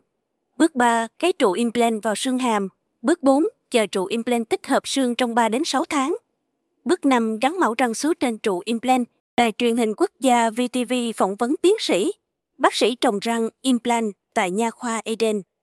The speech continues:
Ba chấm hai, cầu răng sứ. Cầu răng sứ là phương pháp trồng răng cố định yêu cầu mài hai răng kế cạnh răng mất để dùng một cụm cầu răng sứ ba răng chụp lên.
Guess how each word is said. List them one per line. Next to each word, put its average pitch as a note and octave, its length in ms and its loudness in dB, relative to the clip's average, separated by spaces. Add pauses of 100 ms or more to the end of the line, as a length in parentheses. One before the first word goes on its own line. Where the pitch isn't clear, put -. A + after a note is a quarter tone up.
(240)
Ba C4 140 0
chấm D4 240 2
hai, C#4+ 300 0 (440)
cầu A3 160 2
răng A3+ 220 -2
sứ. C4 360 0 (500)
Cầu B3 200 4
răng A#3+ 240 2
sứ B3+ 220 0
là E4+ 160 2
phương B3+ 200 0
pháp G4 240 -2
trồng G#3+ 220 2
răng G#3+ 320 0 (220)
cố E4 160 2
định G#3 240 0
yêu C4 160 -2
cầu G#3+ 300 0
mài G#3 220 -2
hai C4 280 -4
răng A#3+ 180 -2
kế D4+ 220 -2
cạnh F#3 280 -4
răng A#3+ 220 -2
mất F4+ 160 0 (400)
để A3 120 2
dùng B3+ 300 2
một G#3+ 140 -2
cụm G3 180 0
cầu A3 300 0
răng B3+ 200 0
sứ D#4 200 -2
ba B3 220 2
răng A3 260 -2
chụp - 240 -6
lên. A#3+ 240 0